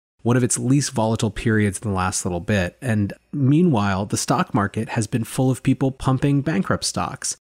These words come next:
Now, we've finally seen a little bit of a correction in that, but it's still notable just how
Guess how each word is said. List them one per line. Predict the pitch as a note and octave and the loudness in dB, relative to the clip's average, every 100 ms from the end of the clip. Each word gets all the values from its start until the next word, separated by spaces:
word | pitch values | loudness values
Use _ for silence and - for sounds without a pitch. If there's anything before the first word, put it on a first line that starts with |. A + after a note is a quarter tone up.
| _ | _
Now, | C3 C3 | 0 2
we've | C3 | 2
finally | C3 D#3 F#3 F#3 | 0 2 2 2
seen | - C3 | 2 0
a | A#2+ | 0
little | A2 A#2 A#2+ | 0 2 2
bit | A2 | 0
of | G#2 | -2
a | |
correction | - G#2 G2 - B2 | -2 -2 0 -2 -2
in | C3+ | 0
that, | C#3 D3 E3+ C3 | 0 0 -2 -4
but | A#2 - | -4 -4
it's | F3 - | -4 -2
still | - - F3 B2 - | 0 2 2 2 0
notable | C3+ A#2 C3+ C3 G#2 F#2+ F#2 - | 0 4 4 2 0 -4 -6 -2
just | C#3 C3+ | -2 -2
how | - - C3 B2+ B2 B2 | -6 -4 0 2 2 0